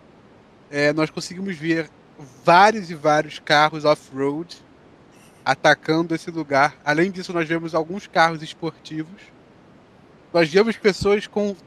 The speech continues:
trajes de diferentes nações, de diferentes tempos do, da história. Nós vemos cavalos de guerra junto de tanques.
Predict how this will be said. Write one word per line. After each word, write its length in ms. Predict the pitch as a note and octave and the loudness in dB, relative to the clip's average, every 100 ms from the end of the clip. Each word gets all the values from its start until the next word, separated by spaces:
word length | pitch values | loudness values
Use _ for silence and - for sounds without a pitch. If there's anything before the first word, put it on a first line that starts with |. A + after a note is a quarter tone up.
| _ - | _ -4
trajes 540 | F3+ F#3+ G3+ F#3+ F#3 | 2 2 2 -4 -6
de 180 | D#3+ D#3+ | -8 -14
diferentes 600 | D#3+ - F3+ E3+ G3 G3+ | -18 -10 -6 -6 -8 -14
nações, 760 | F#3 F#3 D#3+ - - E3 F#3 F#3 | -4 -2 -2 -8 -4 -2 -2 -4
de 80 | E3 | -8
diferentes 560 | D#3+ - E3 D#3+ - - _ | -18 -12 -10 -10 -16 -20 _
tempos 420 | - E3+ F#3+ F3 D3+ | -6 -4 -4 -12 -12
do, 200 | E3 D#3+ _ _ _ - | -12 -12 _ _ _ -2
da 140 | C#3+ | 0
história. 640 | D3 - - D3 D3 D3+ E3 _ _ _ _ _ _ _ _ _ | 0 -4 -8 0 0 0 -6 _ _ _ _ _ _ _ _ _
Nós 180 | - E3 | -4 -2
vemos 240 | E3+ G3+ - | 0 -2 -6
cavalos 720 | - G#3+ D#3+ C#3+ E3+ A3 F#3 | 0 0 2 4 4 4 0
de 80 | |
guerra 460 | G3 D3+ D#3 F3+ F3+ | -4 0 0 2 -2
junto 280 | D3+ A3 A3 | -6 -10 -10
de 120 | G#3 | -12
tanques. 680 | - F3+ F3+ G3+ - - | -8 -4 -4 -6 -14 -20